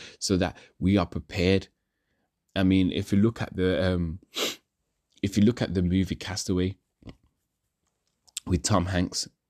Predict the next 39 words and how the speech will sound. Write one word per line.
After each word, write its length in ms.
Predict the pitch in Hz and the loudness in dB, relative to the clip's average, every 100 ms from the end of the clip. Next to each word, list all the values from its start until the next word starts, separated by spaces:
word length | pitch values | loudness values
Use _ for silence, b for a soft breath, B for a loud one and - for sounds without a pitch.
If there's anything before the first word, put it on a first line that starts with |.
| _ _ _ - | _ _ _ -2
he 100 | 104 | 2
did 220 | 123 113 | 4 4
whatever 520 | 113 - - 127 123 | 0 -2 -2 0 2
he 160 | 110 107 | 2 2
had 280 | 98 113 - | -2 -6 -6
to 100 | 82 | -10
do 340 | - 107 104 | 0 2 2
to 180 | 90 - | 0 -8
survive. 460 | - 73 87 90 98 B B | -8 -8 -4 -4 -4 B B
Now, 120 | 90 | -2
m-, 320 | 87 - 107 98 | -2 0 -2 0
granted, 500 | 117 127 123 87 82 | 2 2 0 -2 2
this 240 | 131 - | 0 2
man 220 | 107 92 78 B B | 0 0 -4 B B
did 120 | 95 | 2
not 260 | 98 110 - | 4 4 0
know 220 | 95 95 | -2 -2
how 260 | 90 98 101 | -2 -2 -4
to 160 | - | -4
survive, 420 | 85 80 80 90 - | -8 -6 -4 -4 -2
and 80 | 101 | 0
he 80 | 107 | 0
had 140 | 104 | 0
to 80 | - | -2
learn 400 | 80 98 107 110 - | 0 2 2 2 -2
on 160 | 95 | -2
the 120 | 87 78 | -2 -4
job. 300 | - 98 - B B | -4 -6 -6 B B
He 60 | |
had 120 | 92 - | -6 2
to 100 | 104 | 4
learn, 340 | 92 104 110 | 4 4 4
like, 180 | 87 87 - | 2 -2 -8
to 140 | - 104 | -4 -2
survive. 480 | 95 78 107 110 80 | -2 -2 0 0 -2
He 240 | 98 117 | 0 0
had 240 | 80 73 | -2 -8
to 100 | - 67 | -10 -10
learn. 360 | 65 80 76 73 | -8 -8 -8 -10